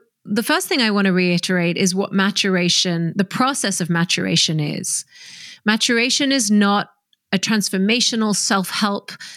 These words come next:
self-development process where you're trying to find your true self. No, that's not what's happening here. Maturation is also not a process where you're adding anything more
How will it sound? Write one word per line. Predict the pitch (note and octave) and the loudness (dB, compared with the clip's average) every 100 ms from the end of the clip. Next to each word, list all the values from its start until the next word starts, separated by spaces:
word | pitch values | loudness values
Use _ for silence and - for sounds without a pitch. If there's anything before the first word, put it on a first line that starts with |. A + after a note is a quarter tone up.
| - | -12
self-development | - - G#3 F#3 - F3+ F3 G#3 G#3+ - F#3+ F3+ | -6 0 0 -2 -4 -2 0 2 0 0 -2 -2
process | A3 G3+ G3+ F#3+ G3 | -2 0 0 0 0
where | |
you're | F#3 E3 | 0 2
trying | - - A3+ A3 A3 A3 A3 | 0 0 2 2 2 2 0
to | - E3 | 0 -4
find | - G3+ G3+ G3+ G#3 F3 | -2 2 4 4 4 4
your | D#3 | 0
true | - G#3+ F#3+ | 0 2 2
self. | - F3 D3+ - - _ _ _ - | 2 0 -2 -6 -14 _ _ _ 0
No, | F3+ C#3+ D3+ _ F#3 | 0 0 -8 _ -4
that's | F#3 - | -2 0
not | F#3+ | 2
what's | F3+ - | 2 0
happening | F3 - C#3+ C#3 | 0 0 -2 -2
here. | - - - - - - - - _ | -2 -4 -8 -16 -20 -20 -20 -20 _
Maturation | A3+ - B3 A3+ A#3 G#3+ | 0 2 2 2 2 2
is | G3 | 2
also | G#3 A3 - G3+ F3+ F3+ F3+ | 2 2 0 0 0 0 -2
not | F#3+ F#3+ | 0 0
a | F#3 | 0
process | - F#3+ - E3 F#3 - | 0 -2 0 -2 -2 -2
where | G3 G3 | 0 0
you're | G3 G3 | 2 0
adding | F#3+ G3+ A3 G3 F#3 F#3+ F#3+ F#3 _ _ - | 0 0 2 2 2 2 0 -2 _ _ -2
anything | B3 D4+ E4 A#3 G3+ F#3 | 0 2 0 0 2 2
more | E3+ E3 F3 E3 | 4 2 -2 -6